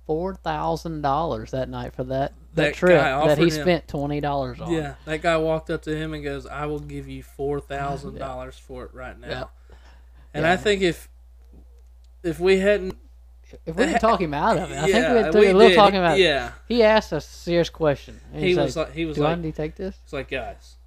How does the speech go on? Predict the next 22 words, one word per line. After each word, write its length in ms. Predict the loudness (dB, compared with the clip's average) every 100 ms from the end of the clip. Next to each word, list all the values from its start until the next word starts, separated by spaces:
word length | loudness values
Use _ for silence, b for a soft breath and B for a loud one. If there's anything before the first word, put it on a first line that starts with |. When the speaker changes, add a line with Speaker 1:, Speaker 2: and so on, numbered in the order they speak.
| -20 -20
Speaker 2:
do 100 | -10
y'all 220 | -8 -8
really 280 | -8 -8 -6
wanna 240 | -8 -12
go? 380 | -14 -14 -14 -16 -20 -20 -20 -16
'Cause, 160 | -14
like, 180 | -14 -16 -16
I 160 | -10 -10
can 220 | -10 -16
make, 300 | -18 -18 -20 -20 -20 -20 -20 -20 -20 -20 -14
I 120 | -12 -10
can 140 | -8
make 160 | -8 -10
some 140 | -12
<laughs> 120 | -2
coin 240 | 0 2 0
right 220 | -2 -6
here 300 | -6 -4 -4
if 160 | -4 -4
y'all 160 | -2 0
don't 220 | -2 -2
wanna 160 | -4